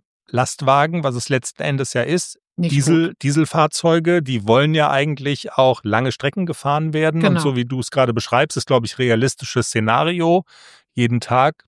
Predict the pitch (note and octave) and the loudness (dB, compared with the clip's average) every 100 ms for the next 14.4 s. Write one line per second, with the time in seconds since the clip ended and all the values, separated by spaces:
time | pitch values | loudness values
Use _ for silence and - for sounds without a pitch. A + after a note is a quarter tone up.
0 | - D3 D3 - _ - A#2+ B2+ B2 C#3 | -4 -2 -2 -6 _ -8 -4 -2 -2 -2
1 | - F#3 F#3+ G3 F3+ _ _ - C#3+ C#3 | 0 0 0 0 -4 _ _ -6 -4 -2
2 | A2+ - C3 D3+ F3+ - G3+ F#3+ A#3 G#3 | -4 -4 -4 -4 -4 -6 -8 -4 -4 -2
3 | A2+ B2+ A3+ A3 - G#3 G3 F3 F#3 C#3 | 0 4 4 4 4 2 0 0 0 0
4 | B2 A2+ E3 F3 - G3 F3+ F#3+ G#3 G#3 | 0 2 2 0 0 0 0 2 2 2
5 | F3 G3 G3 A#2+ - G3 F#3 F#3 F#3 F#3+ | 0 -2 -2 -4 -2 -2 0 -2 0 -2
6 | - G#3+ G3+ - G#3+ G3 - F3 F3+ F3+ | 0 -2 -2 -4 -4 -4 -6 -4 -2 -4
7 | - F#3+ - B3+ - G3+ F3 D#3+ D#3 D#3+ | -4 -4 -2 -4 -4 -2 0 -2 -4 -4
8 | D#3 - E3 E3 F#3+ F#3+ F3 D3+ - F3 | -4 -4 -10 -6 -2 0 -2 -6 -6 -2
9 | E3+ E3+ D#3+ - - - - _ G3 A#3+ | 0 0 -2 -8 -18 -20 -20 _ 4 4
10 | B3+ A#3+ A#3 G#3+ A3+ A#3 A3 F#3+ F#3+ - | 4 2 0 0 0 -2 -2 -4 -6 -4
11 | F3+ E3+ F3+ F#3+ G#3+ G#3+ F#3+ F3+ E3+ E3+ | -4 -2 0 0 0 -2 -2 -2 -2 0
12 | E3 D#3+ D#3+ E3+ D#3+ D#3 F3 - F3+ F3 | 2 0 0 -2 -2 0 -2 0 -2 0
13 | F3+ - F3+ - E3 D#3+ - E3 D3+ C#3 | 0 -2 -4 -4 -6 -6 -6 -4 -4 -4
14 | C#3+ C#3 F#3 D#3 | -4 -2 -2 -2